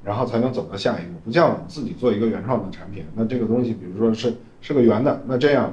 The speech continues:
我们就可以决定了。但是和版权方的话，版权方会对这个监修有标准什么的。呃，而且在我们刚开始接触这个I P的时候，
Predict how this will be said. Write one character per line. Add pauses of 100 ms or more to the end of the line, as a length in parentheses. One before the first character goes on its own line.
我
们
就
可
以
决
定
了。
但
是
和
版
权
方
的
话， (440)
版
权
方
会
对
这
个
监
修
有
标
准
什
么 (720)
的。 (280)
呃，
而
且 (560)
在
我
们
刚
开
始
接
触
这
个 (160)
I
P
的
时
候，